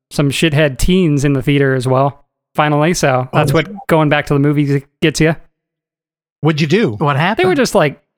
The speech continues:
Speaker 1: not super obnoxious, but, like, they came in late, like, probably saw another movie, then sneaked in, snuck into this movie, and then they were just, like, I don't know, like, making noises during the movie and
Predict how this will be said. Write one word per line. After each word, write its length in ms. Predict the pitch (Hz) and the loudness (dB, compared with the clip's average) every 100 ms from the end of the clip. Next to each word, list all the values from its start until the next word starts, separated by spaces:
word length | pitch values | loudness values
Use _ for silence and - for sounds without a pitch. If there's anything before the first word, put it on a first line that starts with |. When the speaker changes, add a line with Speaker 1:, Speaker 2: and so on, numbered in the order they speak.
| - | -6
Speaker 1:
not 220 | 247 269 | -2 -2
super 300 | - 180 208 | 0 0 2
obnoxious, 540 | 202 208 202 - 214 - | 0 2 0 0 -2 0
but, 160 | 165 | -2
like, 200 | 156 135 | -2 -2
they 100 | 156 | -4
came 260 | 135 170 165 | 0 0 2
in 160 | 147 127 | 0 0
late, 260 | 139 156 _ | 0 -2 _
like, 160 | 143 135 | -6 -2
probably 300 | 160 147 147 | 0 2 0
saw 220 | 139 147 | 2 0
another 240 | 139 135 139 | 2 0 0
movie, 340 | 139 135 135 | 0 0 0
then 180 | 131 127 | 0 -2
sneaked 320 | - 147 127 | -2 -2 0
in, 220 | 143 147 - - | -2 -2 -4 -10
snuck 360 | - 170 156 156 | -2 0 0 0
into 220 | 147 139 | -2 -2
this 240 | 139 147 | -2 0
movie, 420 | 156 143 143 139 - _ _ _ _ _ _ _ _ | 0 0 0 -2 -4 _ _ _ _ _ _ _ _
and 80 | 165 | -2
then 120 | 160 | 2
they 80 | 165 | 2
were 80 | 170 | 2
just, 200 | 156 - | -2 -2
like, 220 | 139 123 _ | -4 -4 _
I 120 | 165 | -4
don't 100 | 151 | 0
know, 260 | 139 127 135 | 0 0 -2
like, 200 | 165 139 _ _ _ _ _ _ - | -4 -4 _ _ _ _ _ _ -2
making 320 | 170 165 156 | 0 2 2
noises 580 | 135 143 135 143 139 131 | 2 0 2 0 0 0
during 240 | 151 147 | 0 2
the 60 | 139 | 2
movie 500 | 139 143 139 135 135 | 2 2 2 2 0
and 300 | 117 110 | -2 -6